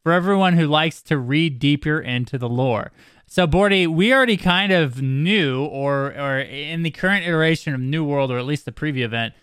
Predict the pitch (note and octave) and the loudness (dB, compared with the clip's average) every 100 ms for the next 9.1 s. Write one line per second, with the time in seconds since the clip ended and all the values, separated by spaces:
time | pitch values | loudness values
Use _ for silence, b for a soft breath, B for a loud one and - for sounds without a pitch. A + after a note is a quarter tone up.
0 | b b _ D3 - D3 C3+ D3 E3+ F#3 | b b _ -4 0 -2 0 0 0 0
1 | F3+ - E3+ G3 F3 C#3+ C#3 C#3 C3 - | -2 -4 -2 0 0 -2 -4 -6 -8 -8
2 | C#3+ B2+ C3+ C#3+ C3+ A#2+ A#2+ B2 F#3 G3 | -8 -6 -6 -6 -6 -8 -10 -6 -6 -6
3 | - A2 G#2 A2+ A2+ _ b b _ D3+ | -6 -8 -8 -14 -14 _ b b _ 0
4 | D#3 D3+ D3 - C#3 C#3 C#3 C3+ - - | 2 2 2 0 -4 -2 -2 -4 -6 -2
5 | E3+ E3+ E3+ D#3+ C3+ D#3 F3 E3 D3+ D3+ | -2 -2 -4 -4 -2 -4 -4 -10 -6 -6
6 | C#3 C3 D#3 D3 C#3+ D#3 D3+ C3+ A#2 C#3+ | -4 -4 -4 -4 -6 -4 -4 -4 -4 -4
7 | D3 B2+ C#3 D3+ C#3 C3+ B2+ A#2 C3 C#3 | -2 -4 -4 -4 -4 -6 -8 -10 -16 -12
8 | C3 B2+ B2+ B2+ B2+ B2+ D3 F3+ F#3+ - | -10 -8 -8 -8 -8 -4 0 2 0 -4